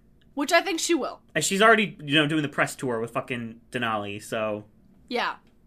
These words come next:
Speaker 1: I live.
Speaker 2: Okay, well, that is all for today. And next week, we'll be back talking about the girl groups. Until then, you can find me on social media at The Drag Detective.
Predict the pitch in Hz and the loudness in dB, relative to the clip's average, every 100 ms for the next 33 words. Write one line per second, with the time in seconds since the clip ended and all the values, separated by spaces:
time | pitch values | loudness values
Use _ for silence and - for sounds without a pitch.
0 | _ _ _ - 208 190 147 - - 151 | _ _ _ -8 -8 -8 -12 -18 -4 -2
1 | 240 139 139 139 135 131 170 226 - 139 | 0 -2 -4 -2 4 6 6 2 -2 -2
2 | 131 117 110 - 131 156 233 - - 117 | -2 -4 -4 -6 -10 -8 -10 -10 -6 -2
3 | 104 101 95 104 156 240 - - _ 143 | -2 -4 -6 -8 -8 -12 -18 -20 _ 0
4 | 143 139 143 - 180 196 - 135 127 156 | 2 2 -2 -4 -8 -10 -6 -2 0 2
5 | 175 165 175 - - - _ - 135 156 | 2 2 0 -14 -20 -20 _ -6 -6 -2
6 | 156 160 160 151 156 156 - - - - | -4 -2 -2 -2 -2 -6 -8 -14 -16 -20
7 | _ _ 147 143 139 147 135 175 220 165 | _ _ -2 -2 -2 -6 -2 2 2 2
8 | 143 139 160 151 135 123 160 135 123 - | 0 -2 -4 -2 -2 -2 -4 -4 -6 -6
9 | 117 113 127 107 110 139 170 113 101 110 | -6 -6 -10 -10 -10 -8 -4 -2 -2 -4
10 | - - _ 143 139 120 110 - - 127 | -10 -20 _ 2 2 2 -2 -8 -14 -6
11 | 123 135 165 127 95 92 92 165 - | -2 0 -2 -8 -8 -8 -8 -10 -16